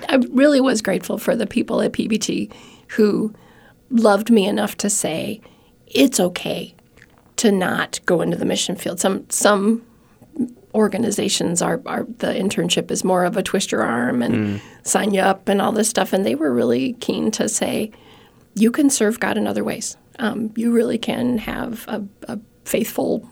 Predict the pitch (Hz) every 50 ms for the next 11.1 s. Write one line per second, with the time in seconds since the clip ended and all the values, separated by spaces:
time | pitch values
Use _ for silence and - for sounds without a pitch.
0 | - - - - 220 214 240 - 214 233 - - 247 254 262 208 220 - - -
1 | - - _ - 233 214 214 190 - 202 - 196 214 240 240 - - - - _
2 | _ - - - 202 196 196 220 185 185 185 208 226 220 196 247 240 220 - -
3 | - _ _ _ _ _ - 220 - - 202 240 233 226 113 123 - 143 147 170
4 | 254 - - - - 214 247 - 240 - - - - 262 233 - - 220 233 214
5 | - - - - - - - - - - - - 214 220 226 220 - - 403 403
6 | 381 349 - - 320 285 277 277 247 247 247 - 220 214 - - - - - -
7 | - - - - - - _ - - - - 160 - - - - 151 147 - -
8 | - 120 123 139 143 107 104 107 101 101 104 107 165 - - - _ _ _ _
9 | - - - - 147 107 131 151 160 151 - - 156 170 160 104 110 139 131 -
10 | - 107 107 110 117 110 110 107 110 - - 117 107 104 104 104 101 98 98 98
11 | 101